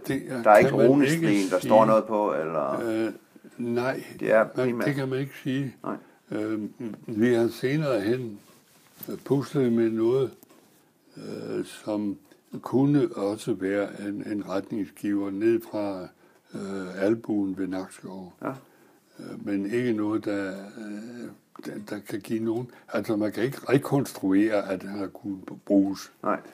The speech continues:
Speaker 1: Øh, man må derimod sige, at, øh, ja, øh, det var jo nok det, der ærgerede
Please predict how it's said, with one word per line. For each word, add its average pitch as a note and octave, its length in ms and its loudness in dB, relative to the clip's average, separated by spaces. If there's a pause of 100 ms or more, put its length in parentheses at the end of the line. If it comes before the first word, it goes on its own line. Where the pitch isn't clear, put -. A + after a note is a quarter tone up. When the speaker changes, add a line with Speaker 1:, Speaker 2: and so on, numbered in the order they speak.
(400)
Speaker 1:
Øh, G2+ 300 -4 (760)
man A#2 240 0
må A2+ 220 4 (240)
derimod B2+ 520 0
sige, C#3+ 380 -2
at, G#2 200 -4 (180)
øh, - 60 -14 (760)
ja, G#2 180 -4 (960)
øh, - 600 -10 (100)
det G#2+ 140 4
var A#2+ 80 6
jo A2 80 4
nok A2+ 260 2 (140)
det, B2+ 160 2
der A#2+ 140 0 (120)
ærgerede G2 640 -2